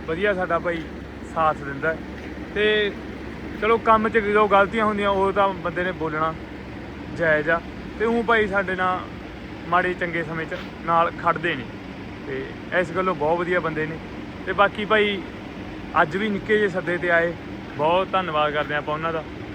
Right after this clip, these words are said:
ਤੇ ਬਾਕੀ ਆਹ ਜਿਹੜੇ ਫੋਨ ਤੋਂ ਹੁਣ ਆਪਾਂ ਵੀਡੀਓ ਬਣਾ ਰਹੇ ਹਾਂ ਤੇ ਇਹ ਵੀ ਉਹਨਾਂ ਨੇ ਭਾਈ ਲੈ ਕੇ ਦਿੱਤਾ ਹੋਇਆ ਹੈਗਾ। ਤੇ ਆਪਣੇ ਨਿੱਕੇ ਜਿਹੇ ਇੱਕ ਬੋਲਤੀ ਤੇ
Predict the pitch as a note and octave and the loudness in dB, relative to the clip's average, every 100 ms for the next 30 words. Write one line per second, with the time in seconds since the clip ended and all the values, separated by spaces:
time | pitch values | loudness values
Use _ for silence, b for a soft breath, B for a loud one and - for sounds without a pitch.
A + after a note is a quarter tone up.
0 | - - G3+ G3+ G3 F#3+ G#3 G3+ F3 - | -10 -2 0 4 2 2 -2 -2 -6 -10
1 | - - - - - - - - - - | -12 -12 -12 -12 -12 -12 -12 -12 -12 -12
2 | - - D#3 G3 G#3 F#3+ F#3 F3+ F3 F3 | -10 2 6 6 6 2 0 0 0 2
3 | D#3+ E3 D#3+ F3 D#3 C#3+ D3+ D#3 D3+ D#3 | 2 0 0 -2 0 0 0 -2 -6 -10
4 | - - - G#3+ A3 A3+ G#3+ G3+ G3 F#3+ | -12 -10 0 4 4 4 2 2 2 2
5 | F#3+ F3 E3+ - - - - - - - | 0 0 -2 -10 -12 -10 -10 -10 -12 -12
6 | - - - - - - D3+ E3+ E3 E3+ | -12 -12 -12 -10 -10 -10 -2 0 2 0
7 | D3+ D3 C3 A#2+ A2+ A2 - - - - | -4 -2 -2 -2 -6 -8 -10 -10 -12 -12
8 | - - - - A#2+ - - - - - | -12 -10 -10 -8 -8 -8 -10 -10 -10 -10
9 | - F#2+ - - - D3 D3 E3+ E3 E3 | -10 -10 -8 -8 -4 -2 0 0 0 -2
10 | D#3 D#3+ E3+ G#3 G#3 G3+ F3+ - F#3 F3 | -2 -2 4 6 6 4 2 6 8 8
11 | E3 D3+ - - - D#3+ E3+ D3+ F#3 F3+ | 4 -2 -10 -12 -4 0 2 2 0 0
12 | - - - - - - - C3+ C3+ C3+ | -2 -10 -10 -12 -10 -10 -8 -6 -4 -4